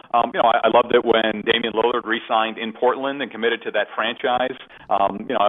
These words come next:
so obviously that's benefited him and the Blazers. And, uh, I think Giannis, you know, doing the same thing, even at a higher level, um, you know, being the two-time M V P and the reigning Defensive Player of the Year as well, uh, I think it's a great thing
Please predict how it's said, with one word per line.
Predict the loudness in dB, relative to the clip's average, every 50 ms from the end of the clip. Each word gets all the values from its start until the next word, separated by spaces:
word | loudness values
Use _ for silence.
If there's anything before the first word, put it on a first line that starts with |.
| 2 2
so | 2 0
obviously | 0 0 -4 -8 -6 -4
that's | -6 -6 -4 -4
benefited | -6 -6 -4 -2 -2 -2 -2 -4
him | -6 -6 -6 -4
and | -6 -6
the | -6 -4
Blazers. | -2 0 0 0 0 -2 -4 -6 -6 -8 -12 -20 -20 -16 -8 -6
And, | -6 -4 0 2
uh, | 2 2 2 0
I | 0 -2
think | -2 -2 0
Giannis, | 0 2 2 2 0 -2 -4 -8 -6
you | -4 -2
know, | -2 0
doing | -2 -2 -2
the | -4 -6 -6
same | -6 -6 -6 -6
thing, | -6 -6 -4 -4
even | -4 -4 -2 -2
at | -2 -2
a | -2
higher | 0 0 0 0 0
level, | 0 2 2 2 2 2 0 0 -2 -4 -8 -14 -14 -8
um, | -4 -2 0 0 -2 -2
you | -4 -4
know, | -4 -2
being | -2 -2 -4 -4
the | -6 -6
two-time | -6 -6 -4 -2 0 0 0 -2 -4 -6
M | -8 -6
V | -6 -6 -8 -8
P | -8 -6 -4 -4 -4 -4
and | -4 -6 -6
the | -4
reigning | -4 -4 -4 -4 -6 -8
Defensive | -10 -8 -6 -8 -8 -8 -10 -8
Player | -4 -2 -2 0 -2
of | -2
the | -4
Year | -2 -2 -2 -2 -2
as | -4 -2
well, | 0 2 2 2 2 2 0 -2 -4 -10 -14 -4 -2
uh, | 0 2 2
I | 2 2
think | 2 2
it's | 2 2
a | 4
great | 4 4 4 2
thing | -2 -6